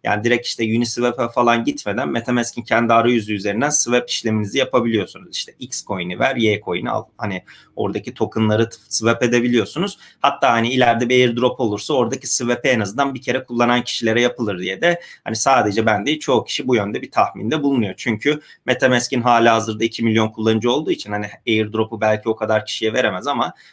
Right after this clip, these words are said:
o kendi içerisindeki swap kullananlara belki verebilir diye.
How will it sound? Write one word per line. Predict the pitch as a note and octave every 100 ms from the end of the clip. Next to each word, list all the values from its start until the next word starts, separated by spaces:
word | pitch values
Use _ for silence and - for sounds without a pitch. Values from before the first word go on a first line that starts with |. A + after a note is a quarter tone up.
| _
o | - B2 A#2+
kendi | B2 A#2+ B2+
içerisindeki | A#2+ A2 G#2+ A2 G#2+ -
swap | A#2 A#2 -
kullananlara | - G#2+ G2 G2+ G#2+ C3 C3+
belki | C3 B2 B2+
verebilir | B2 A#2+ G2 E2+ -
diye. | C3